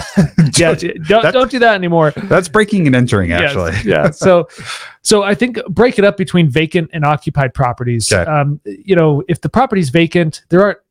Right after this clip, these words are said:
Speaker 1: you know, notice requirements and so forth. If you're under management with, uh, your property manager, you know, they have access when it's vacant to do, to make sure it's locked up and secure, to take pictures for showings, you know, that sort of stuff.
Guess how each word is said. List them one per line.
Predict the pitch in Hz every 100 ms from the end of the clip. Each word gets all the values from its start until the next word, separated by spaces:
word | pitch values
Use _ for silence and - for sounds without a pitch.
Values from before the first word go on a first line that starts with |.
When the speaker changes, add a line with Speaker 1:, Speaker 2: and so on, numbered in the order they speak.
| _ _ -
Speaker 1:
you | 180
know, | 151
notice | 143 147 156 151 -
requirements | - 156 147 143 143
and | 139
so | - 147
forth. | - 156 156
If | 139
you're | 143 170
under | 156 151
management | 143 147 151 165 190 - _ _
with, | 160 135 _ -
uh, |
your | 156 143
property | 160 147 143
manager, | 143 135 135 160 185 -
you | 135
know, | 139
they | 147
have | 135 143
access | 135 131 - - 147 - -
when | 147
it's | 135 -
vacant | 208 120 107
to | - 139 127
do, | 131 139 135 - _
to | -
make | 143
sure | - 139
it's | 131 - - - _ _
locked | 147 143 147
up | 139
and | 117
secure, | - - 220 208 175
to |
take | 139 - -
pictures | 208 - 175 170 147
for | - 117
showings, | - 202 196 185 165 147
you | 143
know, | 143
that | 135 123
sort | 123
of | 110
stuff. | 127 110